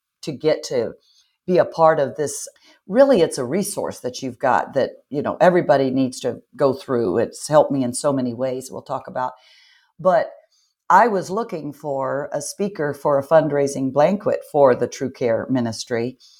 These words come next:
And there, you know, it, it, it was just amazing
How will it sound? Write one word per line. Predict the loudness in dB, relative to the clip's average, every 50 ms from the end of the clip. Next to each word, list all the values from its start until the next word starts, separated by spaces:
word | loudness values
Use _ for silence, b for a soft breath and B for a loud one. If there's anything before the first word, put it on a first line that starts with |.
| b b b b b b _ 4
And | 6 8 8 8 6 6 4 4 4
there, | 6 8 8 8 6 6 4 4
you | 4 4
know, | 6 4 4
it, | 4 2 0 0 -2 0 0
it, | 0 0 0 0 0
it | 0 0 0
was | -2 -4 -6 -6 0
just | 2 2 2 2 0 -2 -2
amazing | -2 0 0 -2 -2 -2 0 0 2 4 4 4 2 2 0 0 0 2 2 0 -2